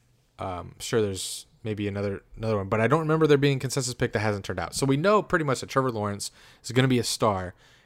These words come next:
and I want him at that rookie contract for the next five years. I don't want Deshaun Watson, his contract, and be, like, all, all of a sudden salary cap, um, handcuffed. So I say no to that. The Dolphins,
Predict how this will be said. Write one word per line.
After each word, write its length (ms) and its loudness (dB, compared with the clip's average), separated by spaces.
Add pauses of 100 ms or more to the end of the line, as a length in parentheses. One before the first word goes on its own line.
(120)
and 100 2
I 120 6
want 380 2
him 320 -2
at 260 -2
that 140 0
rookie 260 -6
contract 500 -4
for 80 -8
the 80 -6
next 240 -10
five 300 -6
years. 480 -12
I 40 -6
don't 100 -4
want 120 -6
Deshaun 320 -4
Watson, 380 -2
his 200 -2
contract, 640 -6 (400)
and 200 -6
be, 280 0
like, 220 -2
all, 240 0
all 120 -4
of 40 -4
a 40 -8
sudden 260 -6
salary 380 -2
cap, 420 -6 (500)
um, 260 -8
handcuffed. 600 -6 (300)
So 400 2 (100)
I 140 2
say 200 -2
no 240 2
to 120 -6
that. 340 -4 (1300)
The 60 -20
Dolphins, 600 0